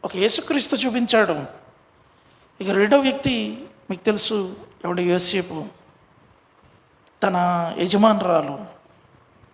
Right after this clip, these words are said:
పోతీఫర్ భార్య ఎంతగా ఇబ్బంది పట్టిందంటేనండి,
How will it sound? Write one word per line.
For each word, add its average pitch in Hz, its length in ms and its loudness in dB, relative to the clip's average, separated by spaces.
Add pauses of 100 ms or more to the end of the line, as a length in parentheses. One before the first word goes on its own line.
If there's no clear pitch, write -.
(380)
పోతీఫర్ 180 380 -2
భార్య 160 440 0 (1080)
ఎంతగా 190 500 0
ఇబ్బంది 269 460 4
పట్టిందంటేనండి, 240 760 0